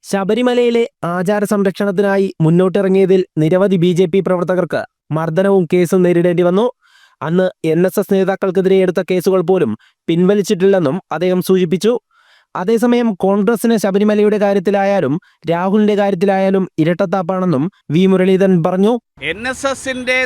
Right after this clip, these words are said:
Speaker 2: നേതാക്കന്മാരുൾപ്പെടെയുള്ള ആയിരക്കണക്കിന്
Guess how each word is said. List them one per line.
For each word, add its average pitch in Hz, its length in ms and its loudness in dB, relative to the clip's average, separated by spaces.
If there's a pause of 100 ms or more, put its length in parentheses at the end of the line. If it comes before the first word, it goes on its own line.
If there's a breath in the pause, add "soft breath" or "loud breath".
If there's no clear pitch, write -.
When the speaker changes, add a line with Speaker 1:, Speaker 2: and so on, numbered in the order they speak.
(100)
Speaker 2:
നേതാക്കന്മാരുൾപ്പെടെയുള്ള 233 1500 -6 (460)
ആയിരക്കണക്കിന് 254 680 -4